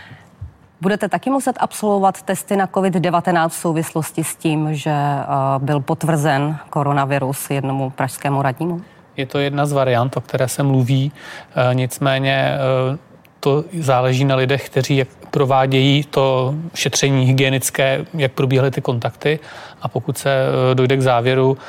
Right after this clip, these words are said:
Speaker 2: že i poslanci jsou mezi těmi, kteří by mohli přijít do kontaktu s nakaženými, tak jedna z variant je, že by se udělal,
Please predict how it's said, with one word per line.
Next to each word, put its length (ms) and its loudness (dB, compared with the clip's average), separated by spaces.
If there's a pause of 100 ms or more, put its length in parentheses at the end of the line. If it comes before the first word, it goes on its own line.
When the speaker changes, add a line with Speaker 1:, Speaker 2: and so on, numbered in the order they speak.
(280)
Speaker 2:
že 440 2 (340)
i 180 0 (320)
poslanci 720 0
jsou 460 0
mezi 300 2
těmi, 360 0 (640)
kteří 320 2
by 100 4
mohli 260 4
přijít 360 0
do 380 2
kontaktu 360 0
s 40 2
nakaženými, 680 2
tak 320 -4
jedna 180 2
z 40 2
variant 400 0
je, 80 2
že 120 0
by 100 -6
se 140 -8
udělal, 420 0